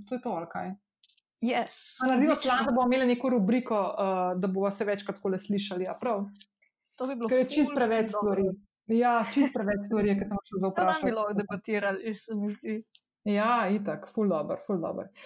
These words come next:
Speaker 1: Ja, nič, Maša, jaz ti ful zahvaljujem za tvoj čas, eh, pejt si zdaj en gin tonic vzet, ne?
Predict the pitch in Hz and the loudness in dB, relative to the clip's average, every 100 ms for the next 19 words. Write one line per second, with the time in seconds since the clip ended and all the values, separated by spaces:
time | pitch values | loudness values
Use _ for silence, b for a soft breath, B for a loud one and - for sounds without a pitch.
0 | 208 226 320 359 339 302 294 247 254 285 | -4 0 0 0 0 0 0 2 2 0
1 | - 320 - 330 330 359 302 277 240 254 | 0 0 2 2 2 0 2 2 2 2
2 | 294 311 247 - 262 277 - 254 294 294 | 2 2 -2 0 -2 -2 0 0 0 0
3 | - - - 214 214 214 220 214 214 214 | -2 -2 0 2 4 4 4 4 2 0
4 | 247 - 262 226 262 254 233 226 220 247 | -2 0 0 4 4 4 4 4 4 4
5 | 233 226 254 269 262 285 196 196 | 4 2 0 0 -2 0 0 0